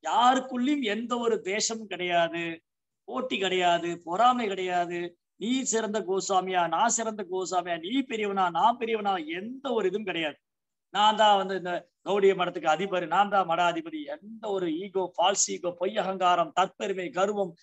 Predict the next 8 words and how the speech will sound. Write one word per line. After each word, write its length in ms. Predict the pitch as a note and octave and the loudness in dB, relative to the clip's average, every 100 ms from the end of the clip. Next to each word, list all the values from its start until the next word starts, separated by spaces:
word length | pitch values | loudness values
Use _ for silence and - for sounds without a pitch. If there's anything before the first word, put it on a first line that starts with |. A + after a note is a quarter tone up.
| _ | _
ஆணவம், 680 | D3+ G#3 A3 G#3 F#3+ D3 _ | 4 6 6 4 0 -6 _
துளி 360 | F#3+ A#3+ A#3+ | -6 -4 -4
கூட 220 | G3 A3 | -2 0
அவர்கிட்ட. 260 | A3+ E3 F3 | 0 0 -6
அதனாலதான் 460 | D#3 E3+ E3+ E3 A#3 | -6 -4 -4 0 0
அவங்கள 180 | G3 F#3 | 2 -2
உத்தமமான 540 | D#3+ E3 D#3 D3+ D3 | -2 -6 -6 -4 -4
பக்தர். 300 | B2 - - | -6 -18 -20